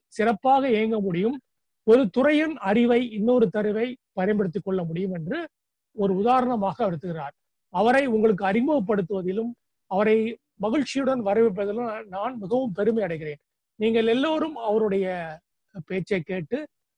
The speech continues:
அவருடைய, அவருடன் விவாதித்து உங்களை செழுமைப்படுத்திக் கொள்ள வேண்டும் என்று விரும்புகிறேன். இந்த வாய்ப்பை கொடுத்த, அஹ், ஐயா ஸ்ரீகுமார் அவர்களுக்கும் தாவி வெங்கடேசன் அவர்களுக்கும் அறிவியல் பலருக்கும் என்னுடைய நெஞ்சார்ந்த நன்றி.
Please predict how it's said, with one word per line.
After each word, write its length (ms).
அவருடைய, 500
அவருடன் 460
விவாதித்து 680
உங்களை 420
செழுமைப்படுத்திக் 760
கொள்ள 180
வேண்டும் 260
என்று 380
விரும்புகிறேன். 580
இந்த 220
வாய்ப்பை 420
கொடுத்த, 600
அஹ், 200
ஐயா 300
ஸ்ரீகுமார் 560
அவர்களுக்கும் 560
தாவி 340
வெங்கடேசன் 340
அவர்களுக்கும் 360
அறிவியல் 500
பலருக்கும் 420
என்னுடைய 260
நெஞ்சார்ந்த 500
நன்றி. 340